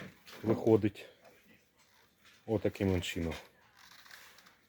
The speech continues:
Встановили в ущільнювач, вона нікуди не дівається. Отак от. У нас існує три варіанти їх. Це у нас, е,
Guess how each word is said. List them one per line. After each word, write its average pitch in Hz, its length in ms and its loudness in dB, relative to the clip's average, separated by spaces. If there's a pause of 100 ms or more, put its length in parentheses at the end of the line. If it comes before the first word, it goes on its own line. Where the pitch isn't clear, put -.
(2500)
Встановили 120 560 8
в 110 60 8
ущільнювач, 120 680 6
вона 113 200 6
нікуди 104 460 2 (120)
не 98 80 -4
дівається. 131 600 6 (3000)
Отак 95 400 -6 (100)
от. - 140 -20 (460)
У 117 40 2
нас 151 320 6
існує 123 460 10
три 123 260 4
варіанти 95 560 4
їх. 160 300 -2 (360)
Це - 180 6
у 107 120 10
нас, 95 320 4 (160)
е, 101 320 4